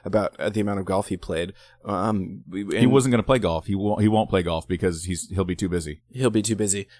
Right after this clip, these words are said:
Speaker 1: Uh, yeah, definitely. Except for, I think, I think we may have actually hit a point where he's played more golf in the seven out of thirteen weekends that he's had as president
Speaker 2: Than
Speaker 1: than
Speaker 2: Obama did the
Speaker 1: Obama's
Speaker 2: entire
Speaker 1: in,
Speaker 2: eight
Speaker 1: in
Speaker 2: years.
Speaker 1: eight years, yeah.
Speaker 2: Yeah.
Speaker 1: Okay.
Speaker 2: Um, I, I, I, this weekend's trip was especially interesting because I'm pretty sure he was just hanging his head out the door when he,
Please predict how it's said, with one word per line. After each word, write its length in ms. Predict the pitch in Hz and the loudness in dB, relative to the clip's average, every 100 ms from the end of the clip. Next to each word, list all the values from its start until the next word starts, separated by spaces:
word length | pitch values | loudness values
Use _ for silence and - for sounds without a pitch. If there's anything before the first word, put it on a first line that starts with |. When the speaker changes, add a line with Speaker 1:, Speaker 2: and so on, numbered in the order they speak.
| _ - | _ -2
Speaker 1:
Uh, 260 | 107 101 87 | 0 2 2
yeah, 180 | 123 | 2
definitely. 460 | 101 127 - 92 - | 4 2 0 -4 -4
Except 260 | 95 110 101 | -2 0 0
for, 160 | 104 | -2
I 80 | - | -2
think, 240 | - 175 - | -8 -10 -6
I 80 | 107 | -4
think 240 | 127 151 | -2 0
we 80 | 127 | 0
may 140 | 113 | 2
have 120 | 113 113 | 2 2
actually 240 | 110 110 | 2 0
hit 80 | 113 | -2
a 60 | |
point 200 | - 107 | -2 -2
where 120 | 90 104 | -2 -4
he's 120 | 104 | -4
played 240 | 110 107 | -2 -2
more 120 | 113 | -2
golf 320 | 120 113 120 110 | 2 4 4 0
in 80 | |
the 80 | 107 | 0
seven 320 | - 110 110 | 2 2 0
out 160 | 98 101 | -2 -2
of 60 | 104 | -2
thirteen 300 | 107 - 107 | -2 -2 -4
weekends 380 | 110 107 104 | -4 -2 0
that 160 | - 98 | 0 0
he's 200 | 110 104 | -4 -2
had 120 | 107 | -2
as 80 | 107 | 0
president 380 | - 104 101 101 | 0 2 2 4
Speaker 2:
Than 100 | 98 | 4
Speaker 1:
than 80 | 101 | 4
Speaker 2:
Obama 40 | |
did 80 | 127 | 6
the 40 | 135 | 6
Speaker 1:
Obama's 240 | 123 107 | 6 4
Speaker 2:
entire 220 | - 95 | 4 0
Speaker 1:
in, 120 | 92 - | 2 0
Speaker 2:
eight 40 | |
Speaker 1:
in 40 | 90 | 2
Speaker 2:
years. 240 | - 110 | 0 2
Speaker 1:
eight 40 | |
years, 300 | 107 98 - - | 0 0 0 0
yeah. 100 | 98 | 0
Speaker 2:
Yeah. 100 | 92 | -2
Speaker 1:
Okay. 40 | - - - - - | -4 -12 -18 -10 2
Speaker 2:
Um, 320 | 110 113 113 - _ - | 4 6 2 -4 _ 0
I, 100 | 135 | 2
I, 140 | 135 147 - | 4 2 0
I, 40 | 120 | -6
this 320 | 110 156 - | 2 2 4
weekend's 260 | 156 139 | 0 0
trip 160 | - 139 | 0 0
was 140 | 120 | 0
especially 400 | 110 117 113 113 | 0 0 2 2
interesting 320 | 104 110 113 104 | 0 -2 -2 -4
because 180 | - | -2
I'm 120 | 117 110 | -4 -2
pretty 360 | - 156 240 | -2 -2 -2
sure 240 | 208 160 165 | -2 -2 0
he 140 | 151 | 0
was 200 | 110 95 | 0 -2
just 320 | 110 117 117 | 0 2 2
hanging 220 | 117 113 104 | 0 0 -2
his 120 | 95 | -2
head 180 | 104 104 | 0 2
out 160 | 101 | 2
the 80 | 98 | -2
door 560 | 82 87 80 95 113 101 | -6 -6 -2 2 0 0
when 220 | 104 95 | -2 -2
he, 320 | 92 92 90 | -2 -2 -2